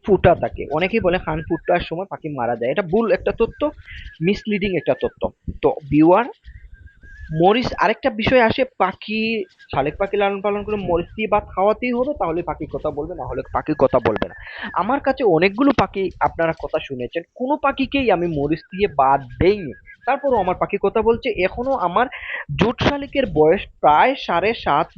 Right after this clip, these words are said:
বছর হয়ে গিয়েছে, এখনো আমার পাখিটা বেঁচে আছে। আমার পাখিটার জন্য সবাই দোয়া করবেন।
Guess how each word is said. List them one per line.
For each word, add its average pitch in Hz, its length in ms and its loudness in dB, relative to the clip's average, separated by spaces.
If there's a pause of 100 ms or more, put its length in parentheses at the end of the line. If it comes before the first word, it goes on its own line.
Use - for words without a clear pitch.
বছর 175 280 2
হয়ে 170 280 4
গিয়েছে, 170 360 0
এখনো 202 240 -2
আমার 170 220 2
পাখিটা 165 340 2 (640)
বেঁচে 180 340 4
আছে। 247 200 0
আমার 165 240 0
পাখিটার 156 320 -2
জন্য 185 200 -4
সবাই 147 260 4
দোয়া 139 280 4
করবেন। 165 400 0